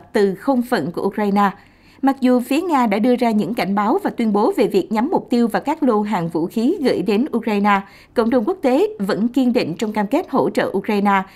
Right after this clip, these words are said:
bảo vệ chủ quyền và độc lập của mình. Việc chuyển giao F mười sáu không chỉ tăng cường năng lực quân sự của Ukraine, mà còn là biểu tượng mạnh mẽ của sự đoàn kết và ủng hộ từ các quốc gia dân chủ trên toàn thế giới.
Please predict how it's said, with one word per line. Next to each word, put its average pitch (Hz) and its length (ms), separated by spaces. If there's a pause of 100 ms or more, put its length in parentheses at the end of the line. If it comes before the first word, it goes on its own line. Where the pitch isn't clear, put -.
(160)
bảo 180 160
vệ 180 180
chủ 185 260
quyền 214 220
và 185 120
độc 170 160
lập 185 180
của 180 100
mình. 220 220 (500)
Việc 254 180
chuyển 294 200
giao 262 180
F 302 220
mười 214 200
sáu 233 380
không 247 160
chỉ 180 120
tăng 214 220
cường 196 200
năng 214 160
lực 185 160
quân 220 160
sự 160 340
của 180 140
Ukraine, 202 540 (280)
mà 240 120
còn 233 240
là 208 100
biểu 190 240
tượng 190 220
mạnh 175 220
mẽ 190 220
của 269 120
sự - 180
đoàn 185 220
kết 294 260
và 240 80
ủng 180 220
hộ 170 280
từ 190 100
các - 200
quốc 277 140
gia 208 140
dân 180 260
chủ 160 200
trên 196 240
toàn 160 280
thế 180 80
giới. 190 340